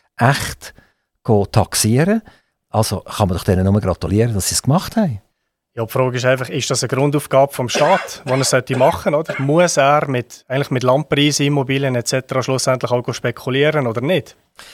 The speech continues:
Speaker 1: Ja, aber das kann, das ist ja nicht spekulieren, oder? Er hat einfach etwas vielleicht für eine Million gekauft vor zwanzig Jahren und das hat jetzt einfach vier Millionen wert.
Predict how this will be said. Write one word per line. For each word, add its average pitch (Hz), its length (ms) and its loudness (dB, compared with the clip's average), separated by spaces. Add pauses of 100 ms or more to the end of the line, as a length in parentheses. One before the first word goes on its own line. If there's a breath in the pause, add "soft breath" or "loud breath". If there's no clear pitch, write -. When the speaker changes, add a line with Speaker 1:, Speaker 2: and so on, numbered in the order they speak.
Speaker 1:
Ja, 131 60 -4
aber 139 80 -4
das 151 160 -4
kann, 165 100 -2
das 135 60 -8
ist 131 80 -2
ja 170 60 4
nicht 185 100 0
spekulieren, 131 640 0
oder? 143 220 -2 (240 loud breath)
Er 143 100 2
hat 139 140 4
einfach - 300 2
etwas - 360 0
vielleicht 139 260 0
für 139 100 -4
eine 120 80 0
Million 117 360 4
gekauft - 500 2 (280 loud breath)
vor - 240 2
zwanzig 123 420 0
Jahren 131 300 0
und 117 180 -2
das 123 100 0
hat 120 120 4
jetzt 139 180 0
einfach - 200 0
vier 139 240 0
Millionen 123 420 2
wert. 170 500 2